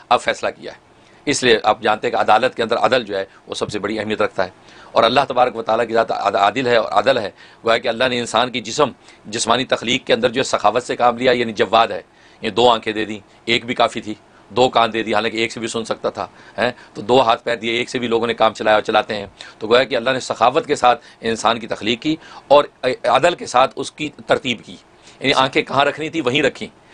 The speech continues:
नाक कहाँ होनी थी वहीं हो-, है, कान कहाँ होने थे वहीं हैं। अगर इनकी जगह बदल दें तो एक तो सरापा भद्दा हो जाए और दूसरा यह कि उसके सही benefits, अब पैरों के अंदर आंखें हों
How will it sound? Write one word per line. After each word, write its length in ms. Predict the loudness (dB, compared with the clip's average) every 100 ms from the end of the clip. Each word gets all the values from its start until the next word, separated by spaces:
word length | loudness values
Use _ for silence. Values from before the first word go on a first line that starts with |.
| -16 -2
नाक 240 | 0 0
कहाँ 140 | 0 2
होनी 200 | 2 -2
थी 160 | -4 0
वहीं 160 | 2
हो-, 280 | 2 -2 -2
है, 140 | -2 0
कान 300 | 2 2 0 -12 0
कहाँ 120 | 2
होने 180 | 2 0
थे 80 | 0
वहीं 180 | 2 2
हैं। 160 | 0 -6 -8 -2
अगर 200 | 0 0
इनकी 240 | -4 0
जगह 200 | 2 2
बदल 240 | 2 2 2
दें 160 | -2 -4 -20 -4
तो 60 | 0
एक 140 | 2
तो 80 | 2
सरापा 320 | 2 2 2
भद्दा 200 | 2 4
हो 120 | 4
जाए 200 | 4 2 -2 _ -16 -2
और 80 | -2
दूसरा 260 | 0 0 2
यह 160 | 2
कि 120 | 0
उसके 180 | -4 -4
सही 140 | 0 2
benefits, 400 | 2 0 -2 -4 -8 -2
अब 120 | 2
पैरों 240 | 4 2
के 80 | 2
अंदर 140 | 2
आंखें 260 | 2 2 -2
हों 220 | 0 -2